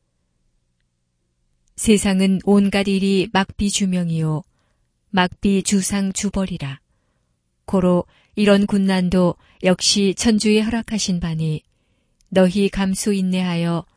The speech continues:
위주하고 오직 주께 슬피 빌어 빨리 평안함을 주시기를 기다리라. 내 죽는 것이 너희 육정과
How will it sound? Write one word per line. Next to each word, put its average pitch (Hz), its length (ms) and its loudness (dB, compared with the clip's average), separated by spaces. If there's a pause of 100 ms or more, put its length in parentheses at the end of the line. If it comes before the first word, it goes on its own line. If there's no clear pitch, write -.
(120)
위주하고 180 840 -2 (500)
오직 190 440 2
주께 208 440 -2
슬피 220 420 -4
빌어 165 420 -4 (400)
빨리 208 280 4
평안함을 196 720 0
주시기를 175 560 -6
기다리라. 160 640 -6 (1120)
내 196 240 2
죽는 196 420 0
것이 180 460 -2 (240)
너희 196 380 2
육정과 180 680 -2